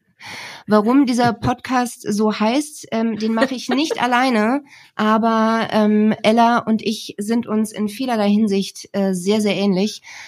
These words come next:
Speaker 1: Daher lange Rede, kurzer. Ja, in dem Podcast geht es um Zwischenmenschliches, was uns beiden sehr wichtig ist und, ähm,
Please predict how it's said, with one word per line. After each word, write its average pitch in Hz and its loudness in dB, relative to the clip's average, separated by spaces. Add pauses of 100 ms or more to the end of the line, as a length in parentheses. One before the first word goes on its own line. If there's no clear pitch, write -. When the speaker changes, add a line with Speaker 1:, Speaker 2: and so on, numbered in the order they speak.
(140)
Speaker 1:
Daher 196 4
lange 196 2
Rede, 185 0
kurzer. 202 -4
Ja, 165 2
in 175 -4
dem 185 -2
Podcast 185 -6
geht 190 -6
es 185 -10
um 180 -2
Zwischenmenschliches, 147 -6 (420)
was 156 -6
uns 160 -6
beiden 160 -2
sehr 160 0
wichtig 214 -4
ist - -8
und, 185 0
ähm, 170 2